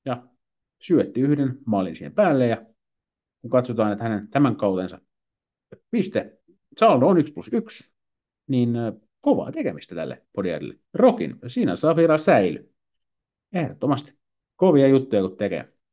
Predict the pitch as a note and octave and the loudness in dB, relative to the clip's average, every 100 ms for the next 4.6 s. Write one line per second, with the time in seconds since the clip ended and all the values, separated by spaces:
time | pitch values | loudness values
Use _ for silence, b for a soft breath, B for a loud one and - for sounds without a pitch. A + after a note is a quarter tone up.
0 | _ - A#2 C3+ F#3+ D#3+ D3+ D3 A2+ G2+ | _ -2 0 2 4 4 4 2 2 0
1 | F#2+ G#2 _ C3 B2+ C#3+ B2+ A#2+ A#2+ A#2+ | -6 -10 _ -6 -2 0 0 0 0 0
2 | A#2+ G#2+ G2 D2+ C#2+ C#2 B1+ - _ _ | 0 -2 -4 -8 -14 -18 -20 -20 _ _
3 | _ _ _ _ _ _ - E3+ G3 F3 | _ _ _ _ _ _ -8 -2 0 2
4 | D#3 C#3+ D3 A2+ G#2 | 2 0 0 -4 -4